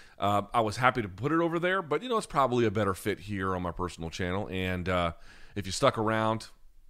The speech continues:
really, really, really s-, genuinely, sincerely appreciate it. You're, uh, it is noticed, and it is, um, it is valued.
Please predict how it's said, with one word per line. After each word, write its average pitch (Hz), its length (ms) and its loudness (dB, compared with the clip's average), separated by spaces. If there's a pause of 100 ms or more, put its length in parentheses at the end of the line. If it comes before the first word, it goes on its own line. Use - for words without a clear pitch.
(220)
really, 95 320 0
really, 87 300 -2
really 82 300 -6
s-, - 220 -12 (160)
genuinely, 87 760 -4
sincerely 82 540 -8
appreciate 73 460 -10
it. 73 140 -12
You're, 76 260 -4 (840)
uh, 80 260 -6
it 104 140 -4
is 92 140 -4
noticed, 98 540 -2
and 90 200 -6
it 87 100 -6
is, 82 260 -6
um, 73 420 -8 (920)
it 92 120 -4
is 92 100 -6
valued. 90 400 -4